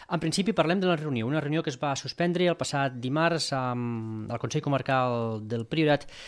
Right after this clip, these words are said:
perquè es, finalment els disset pobles dependents del cap de Falset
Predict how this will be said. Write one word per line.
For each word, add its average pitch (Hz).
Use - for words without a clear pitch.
perquè 139
es, 139
finalment 160
els 123
disset 151
pobles 151
dependents 147
del 131
cap 143
de 165
Falset 143